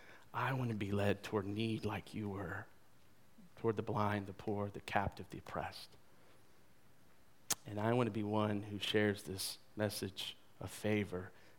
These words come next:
and acceptance of God to those people. I want to be that." That's what he's called us to do as the church. That's our purpose. That's what we're called to do in the workplace, at school.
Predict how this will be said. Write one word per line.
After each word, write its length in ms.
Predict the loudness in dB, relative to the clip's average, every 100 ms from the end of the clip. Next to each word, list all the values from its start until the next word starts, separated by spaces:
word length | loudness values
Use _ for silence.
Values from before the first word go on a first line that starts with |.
| -12
and 80 | -8
acceptance 600 | -6 2 2 2 -8 -6
of 120 | -8 -4
God 320 | -2 -2 -6 -12 -20 -20 -20 -20 -20 -20 -20 -16
to 100 | -6
those 180 | -6 -6
people. 380 | -10 -10 -12 -16 -20 -20 -20 -20 -20 -20 -20 -20 -20 -20 -14 -6
I 60 | -4
want 120 | -4
to 40 |
be 140 | -2 -4
that." 300 | -2 -4 -6 -16 -20 -20 -20 -20 -18 -4
That's 120 | 4
what 60 |
he's 100 | 4
called 260 | 8 12 12
us 140 | 10
to 80 | 2
do 300 | 6 8 10
as 120 | 8 4
the 80 |
church. 480 | 4 6 6 4 -8 8
That's 520 | 8 8 4 0 0 2
our 420 | 6 8 8 6 -4 -20 -20 -20 -2
purpose. 560 | 4 6 4 -6 -10 -12 -20 -20 -20 -20 -20 -20 -20 -20 -10
That's 180 | 0 4
what 100 | 4
we're 80 | 6
called 280 | 6 6
to 40 | 6
do 260 | 6 6 6 -10 -20 -20 -18 -2
in 80 | 2
the 80 |
workplace, 720 | 8 6 8 8 8 6 -4 -8 -16 -20 -20 -20 -20 -18 -6 -6 -4
at 120 | 0
school. 640 | 2 4 6 8 8 6